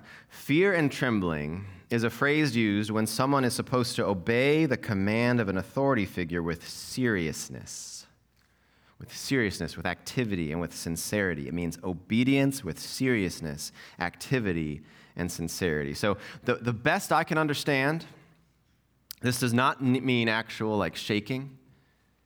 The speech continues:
You know, I asked my guys, "All right, wh-, when was the last time you had fear and trembling?" And one of them said, uh, "It was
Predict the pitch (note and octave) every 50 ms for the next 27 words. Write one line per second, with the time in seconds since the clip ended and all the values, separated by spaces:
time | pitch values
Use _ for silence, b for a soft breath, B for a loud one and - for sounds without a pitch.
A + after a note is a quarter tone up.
0 | b b b _ _ _ _ _ _ _ _ _ _ _ _ _ _ _ _ _
1 | _ _ _ _ _ _ _ _ _ - - - B2 B2 C3 C3 C3+ C#3+ D3 -
2 | - C#3 B2+ A#2+ B2+ C3+ C3 B2 A#2 A2 C3 C3 A#2+ A2+ A2 A2 C3 C#3+ D3+ E3
3 | F3+ F3 D3 D3 C3+ C#3+ D3 D3+ C#3+ - - - D3 C#3+ C3+ B2+ A#2+ B2 B2 A#2
4 | G#2+ - - - D3+ D3+ C#3 C3+ B2 B2 - - D#3 D#3 C#3+ B2 A#2 A2+ A2+ A2+
5 | A2+ C3 C3 B2 B2 A#2 - - B2+ A#2+ A#2 A2+ A2 G#2+ G#2+ B B B B B
6 | B B B B B B B - A2 G#2 G#2+ A#2 B2 B2 A#2+ A2 G2+ - - -